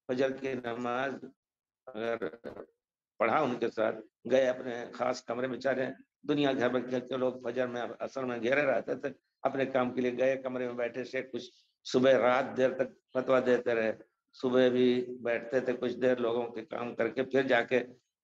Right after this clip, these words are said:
तो उस वक्त खजूर खा करके कहवा पीते थे।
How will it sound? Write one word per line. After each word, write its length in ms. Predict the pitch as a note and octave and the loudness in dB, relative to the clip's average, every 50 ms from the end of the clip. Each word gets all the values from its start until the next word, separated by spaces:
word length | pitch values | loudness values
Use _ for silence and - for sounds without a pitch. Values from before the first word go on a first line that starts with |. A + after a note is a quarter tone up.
| _ - | _ -2
तो 60 | D#3+ | -2
उस 280 | D3 - E3+ D#3+ - - | 0 2 2 2 2 2
वक्त 280 | C#3 D#3+ E3 D3+ D3 - | 4 2 2 2 0 -4
खजूर 600 | - C#3+ B2+ C3 C#3 D3 D#3 D3+ D3 D3+ - - - | -6 -4 -2 -2 0 0 0 0 -2 -4 -10 -10 -6
खा 140 | B2+ C3 C3+ | -2 -2 -2
करके 340 | B2+ B2+ B2+ A#2+ - D3+ | -2 -4 -6 -6 -6 -8
कहवा 360 | C3+ A#2 G#2+ G#2+ - A2 A2 G#2+ | -8 -6 -6 -4 -2 -2 -2 -2
पीते 400 | A2 - G#2+ G2 - - F#2+ E2+ | -2 -4 -8 -10 -8 -8 -10 -10
थे। 260 | - - - E2 | -10 -10 -12 -14